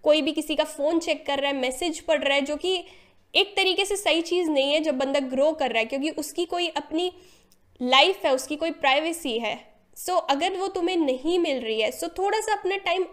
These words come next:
अलोन टाइम निकालो, कोई ऐसा इंटरेस्ट डेवलप करो, कोई ऐसी हॉबी डेवलप करो जिसमें तुम्हें तुम्हारे लिए टाइम मिले,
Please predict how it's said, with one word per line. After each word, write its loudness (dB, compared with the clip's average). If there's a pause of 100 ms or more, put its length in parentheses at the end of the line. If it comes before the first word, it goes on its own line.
अलोन 0
टाइम 0
निकालो, -2 (320)
कोई 2
ऐसा 0 (160)
इंटरेस्ट 0
डेवलप -2
करो, -2
कोई -4
ऐसी -2
हॉबी -4
डेवलप -2
करो -2
जिसमें -4
तुम्हें -2
तुम्हारे 0
लिए 4
टाइम -2
मिले, -4